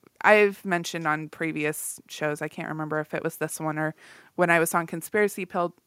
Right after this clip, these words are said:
but I feel like the magnetic field is like the spiritual world leaking in and impacting the physical world.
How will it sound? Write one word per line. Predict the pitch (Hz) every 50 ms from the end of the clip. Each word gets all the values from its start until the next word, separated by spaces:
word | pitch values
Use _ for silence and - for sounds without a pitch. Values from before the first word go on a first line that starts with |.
| _
but | _ 185 175
I | 185 190
feel | - - - - 254 262 269 269
like | 247 214 202 196 185 -
the | - 175
magnetic | 175 165 160 165 160 147 151 151 156 -
field | - 170 156 151 151 -
is | 131 156 151 - -
like | 160 165 165 170 175 185 185 180 -
the | _ 175
spiritual | 175 - - _ 160 156 156 - - - 156 143
world | 147 143 147 143 147 151 - - - - - - - _
leaking | - 180 175 175 190 202 185 - - 196 185 180
in | 160 156 156 156 156
and | - 156 151
impacting | 151 151 _ - - 143 _ - 165 156 143
the | 147
physical | 143 - - 147 - - - 143 143 143
world. | 139 131 120 123 127 - -